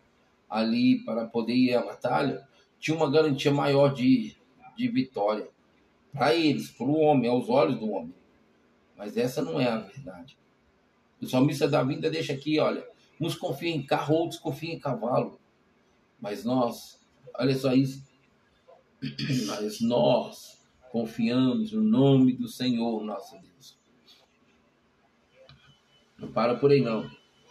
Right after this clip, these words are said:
Ele fala assim, ó, aqueles, né, que confiam em carros e cavalos, fala assim, ó, eles vacilam e caem.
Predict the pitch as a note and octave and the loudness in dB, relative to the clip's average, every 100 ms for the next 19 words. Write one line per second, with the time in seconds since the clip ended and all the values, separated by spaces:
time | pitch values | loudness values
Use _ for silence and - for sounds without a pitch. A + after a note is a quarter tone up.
0 | - - - - B2+ B2 B2 G#2+ - - | -20 -18 -8 0 2 2 2 0 -2 -16
1 | - - _ _ _ _ _ - - D3 | -20 -20 _ _ _ _ _ -12 -2 4
2 | D3+ B2 G#2+ C3 C#3 C3 A#2+ B2 - C#3 | 4 4 2 0 0 -4 -2 -4 2 2
3 | - B2 A2+ G#2+ - - B2+ C3 A2 A#2+ | 2 -2 -4 -6 -8 -6 -2 -2 0 -4
4 | A#2+ - - - _ _ _ _ D3+ F#3+ | -2 -4 -4 -6 _ _ _ _ 2 2
5 | F3+ D#3 D3 - E3 E3+ E3+ C#3 - A#2 | 2 0 -2 -2 -6 -4 -6 -8 -4 -4
6 | A#2 A2+ | -2 -6